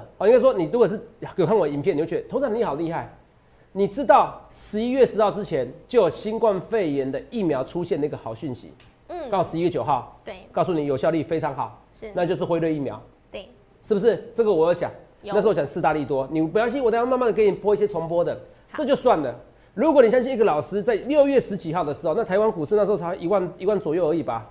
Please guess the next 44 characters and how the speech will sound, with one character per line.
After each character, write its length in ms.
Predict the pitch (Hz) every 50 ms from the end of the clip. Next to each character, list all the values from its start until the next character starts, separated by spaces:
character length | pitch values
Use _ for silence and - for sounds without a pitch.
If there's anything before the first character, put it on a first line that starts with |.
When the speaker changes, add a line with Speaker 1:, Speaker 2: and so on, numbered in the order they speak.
| - - _
Speaker 2:
对。 160 | - 226 202 - - -
Speaker 1:
六 240 | 294 349 349 339
月 120 | 349 339 285
十 220 | - - 226 233
五 80 | 233 214
号 140 | 233 220 196
的 120 | 190 180
时 140 | - - 165
候， 260 | 165 185 180 143 - 147
我 100 | 151 147
就 100 | - 220
跟 160 | - 214 214
你 40 | 208
讲， 180 | 185 147 131
新 380 | - - - - 220 233 240 240
冠 200 | 247 240 220 208 -
疫 220 | - 233 220 196 170
苗 360 | 151 135 127 120 120 139 - - - - _ _
在 140 | - 269
年 180 | 202 196 202 233
底 120 | 202 170
之 120 | 127 156 208
前 120 | 151 156
会 40 | 156 151
出 120 | 160 160
现， 220 | 156 - 165 131 113 - - - - _ _ _ _ _ _ _
这 120 | - 302 -
才 160 | 202 196 175
真 160 | 214 220 196
的 40 | 180
厉 160 | 180 190 165
害。 220 | 156 165 147 - - - - - _ _
而 120 | - 214
且 100 | - 208
我 100 | 170 160
说 120 | 160 226
出 200 | 220 - - 247
现 160 | 220 247 220 -
超 200 | - 208 214 214
过 160 | 226 226 180
两 260 | 170 190 196 240 247
种 220 | 160 202 190 190
以 100 | 175 143
上， 180 | 127 - 180